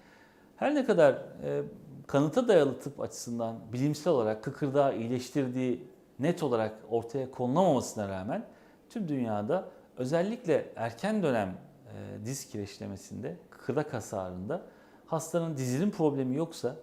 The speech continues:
ve obezite problemi yoksa oldukça hasta klinik olarak rahatlık verdiği, iyileşmeye sebep olduğu gösterilmiştir. P R P ve diğer, e, kıkırdak içi enjeksiyonlar, eklem içi enjeksiyonlar,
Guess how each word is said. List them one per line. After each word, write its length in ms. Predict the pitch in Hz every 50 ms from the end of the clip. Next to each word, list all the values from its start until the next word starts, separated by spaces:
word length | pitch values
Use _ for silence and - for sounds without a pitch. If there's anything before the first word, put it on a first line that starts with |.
| -
ve 80 | - 95
obezite 560 | - 120 120 123 127 117 117 - - 190 180
problemi 480 | 185 143 127 117 110 110 104 101 101 113
yoksa 380 | 135 139 - - - 175 208 - - - - - - - - - - -
oldukça 420 | - - 202 180 160 - - 131 120 - - - - - - - - - - - -
hasta 380 | - 135 - - - 139 - -
klinik 340 | - 151 151 185 185 180 131
olarak 380 | 113 104 117 151 180 180 - - - - -
rahatlık 460 | 143 143 143 143 143 147 151 147 151
verdiği, 420 | 127 113 104 98 95 101 123 160 180 - - - - -
iyileşmeye 680 | 127 123 127 135 131 - - - 139 139 139 135 - - - - - - -
sebep 320 | - - - 123 123 127 127 -
olduğu 420 | - 120 120 117 104 127 170 196 190
gösterilmiştir. 680 | 170 120 - - - - 131 113 92 - - - - - - - - - - - - - - - - - _ - -
P 160 | 202 214 226
R 160 | 262 262 254
P 280 | 269 262 240 - - - - - - - - - -
ve 220 | 165 170 165 151
diğer, 260 | 156 190 214 202 190 165
e, 60 | 123 - - - - - - - - - 135 135
kıkırdak 420 | - - 127 - - 147 165 170 170
içi 220 | - - - 151
enjeksiyonlar, 800 | 139 - 127 120 113 107 113 104 - - - 120 107 101 101 113
eklem 340 | 110 113 104 - - 175 190
içi 200 | 180 185 - 131
enjeksiyonlar, 720 | 113 107 98 104 92 - - - 98 95 92 110 135 156